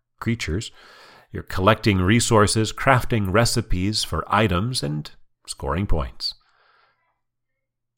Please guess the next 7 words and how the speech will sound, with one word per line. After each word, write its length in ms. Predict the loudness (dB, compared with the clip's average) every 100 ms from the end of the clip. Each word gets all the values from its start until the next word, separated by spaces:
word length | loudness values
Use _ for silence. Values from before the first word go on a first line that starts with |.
| _ _ _ _ 2
Our 120 | 4
highest 580 | 4 4 4 2 -6 0
debut 800 | 2 2 2 4 4 4 2 -2
is 260 | -4 -2 -2
at 120 | -4
number 300 | -4 -4 -8
four, 800 | -12 -4 0 2 0 -2 -6